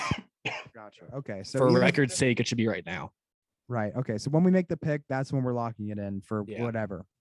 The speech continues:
Speaker 1: Okay. What about if there's, like, something major, like a starting quarterback gets injured? Are we allowed to make amendments?
Speaker 2: Um,
Speaker 1: Probably
Speaker 2: Hmm.
Speaker 1: should have thought of this ahead of time.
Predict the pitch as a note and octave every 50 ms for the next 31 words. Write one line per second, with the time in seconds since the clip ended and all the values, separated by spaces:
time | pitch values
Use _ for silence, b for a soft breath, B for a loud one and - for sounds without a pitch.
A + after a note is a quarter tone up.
0 | - A2+ A2+ - G2 E2+ G#2 - _ b b b b b b b b b b b
1 | _ _ _ _ E3+ F#3 G3+ G3 G#3+ G#3 G3+ - F#3+ F#3 F3 E3+ E3 - F3 E3
2 | D#3+ C#3+ B2+ B2 A#2+ B2 A#2+ A#2 G#2+ G#2 G#2 G#2+ - G#2 - - - C#3 B2+ B2+
3 | B2 A#2 - C3 B2 A2+ G#2+ A#2 A2 A2 - - G#2 - - - _ _ A2+ A#2
4 | A2 G2 F#2+ F2+ F2+ G2 - _ _ _ _ _ _ _ _ _ _ _ _ -
5 | B2 C3 C3 B2+ B2+ - B2+ A#2+ A2+ B2 A2+ A2 A2+ A#2 A#2+ B2 B2 C3+ - -
6 | - _ _ _ _ _ _ _ _ _ _ _ _ _ _ _ _ _ _ _
7 | _ _ _ _ _ _ - A2+ A#2+ B2+ C3+ C#3+ C#3+ C#3+ D3 D3 D3+ C#3 - _
8 | _ _ _ _ _ _ - - A#3 A3+ F3 F#3 E3+ E3 - C#3+ B2+ B2+ - B2+
9 | A#2+ A2+ A2 G#2+ - G2 G#2+ G#2 G2 G2 - - F#2+ F#2 F#2+ G2+